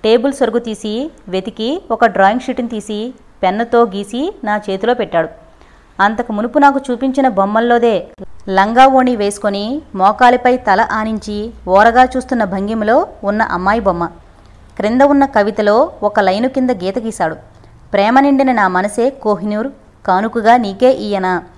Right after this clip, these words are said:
మనసులో ఆనందం ఉవ్వెత్తున ఎగిసిపడింది. ఆ కాగితం మీద ఖాళీ చోటుని చూపించి రాజుని "నేను ఒక వాక్యం రాయినా?" అడిగాను. "నిరభ్యంతరంగా" అంటూ పెన్ను నా చేతికిచ్చాడు. "నేను నేనుగా ఉండలేను,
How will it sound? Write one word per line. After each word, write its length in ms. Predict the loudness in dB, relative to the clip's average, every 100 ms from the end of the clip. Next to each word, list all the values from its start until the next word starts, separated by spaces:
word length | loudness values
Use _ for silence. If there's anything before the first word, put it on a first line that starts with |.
| -20 _ _ -2
మనసులో 500 | -2 0 2 2 2
ఆనందం 540 | 0 0 -2 -2 -2 -6 -6
ఉవ్వెత్తున 400 | 0 0 0 -2
ఎగిసిపడింది. 720 | -2 -6 -6 -4 -4 -4 -8 -12 _ _ _ -4
ఆ 140 | 0 2
కాగితం 500 | 2 -2 0 2 2
మీద 120 | 2
ఖాళీ 440 | 0 0 0 2 0
చోటుని 240 | 0 0 -4
చూపించి 560 | -6 -8 -8 -6 -6 -6 -10 -4
రాజుని 580 | 0 0 0 -4 -6 -8 -6
"నేను 240 | -2 2
ఒక 180 | 2 4
వాక్యం 400 | 2 2 2 2
రాయినా?" 440 | 2 2 2 0 -2
అడిగాను. 360 | -4 -2 -2 -2 -8 _ _ _ -10 -4 0
"నిరభ్యంతరంగా" 880 | 2 2 0 2 2 4 4 4 0 -8
అంటూ 280 | -8 -4 -4
పెన్ను 300 | -2 -2 0
నా 120 | 0
చేతికిచ్చాడు. 640 | 0 -2 -8 -10 -4 -4 -4 -14 _ _ _ _ -6
"నేను 260 | -2 -2
నేనుగా 440 | -2 -2 2 6 6
ఉండలేను, 680 | 4 0 0 0 -2 -4